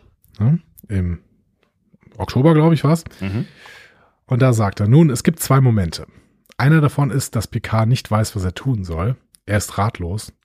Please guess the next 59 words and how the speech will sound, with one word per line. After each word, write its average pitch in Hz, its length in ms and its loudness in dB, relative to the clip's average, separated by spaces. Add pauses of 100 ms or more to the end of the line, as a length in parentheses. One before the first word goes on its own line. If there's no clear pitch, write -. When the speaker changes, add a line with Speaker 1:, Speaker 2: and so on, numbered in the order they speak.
Speaker 1:
Und 101 80 -2
das 101 160 -2
haben 123 140 0
wir 117 100 4
in 110 80 2
The 104 80 2
Next 107 240 0
Generation 101 540 0
nie 107 160 0
gesehen. 90 420 -6
Speaker 2:
Mhm. 87 220 -8 (560)
Speaker 1:
Es 110 120 -6
gibt 185 200 2
auch 151 80 0
einen 151 140 2
Moment, 135 260 2
in 127 80 0
dem 120 100 4
er 117 80 2
wirklich 113 340 -4
Angst - 380 0
hat. 85 160 -8
Und 92 80 -8
allein 98 280 -2
diese 175 220 0
beiden 151 240 2
Hinweise 101 480 2
machen 107 280 -2
ihn 104 80 2
meiner 120 220 2
Meinung 127 260 2
nach 120 180 -2
zu - 160 -10
einer 110 220 0
interessanten 175 640 0
Studie 117 540 0 (260)
für - 180 -4
einen 147 160 2
weiteren 104 400 -2
Film.“ - 280 -12 (2250)
Also 101 180 -2
Stewart 123 380 2
sieht 110 240 0
einfach 101 380 -2
noch 95 120 -4
Potenzial 101 640 0
in 104 80 -2
dieser 98 180 -2
Staffel - 300 -6
drei, 101 340 2
dass 101 240 -4
man 95 120 0
die 98 100 2
noch 104 160 2
in 104 80 -6
den 95 120 0
Film 98 280 0
überführen 90 480 -10
könnte. - 220 -20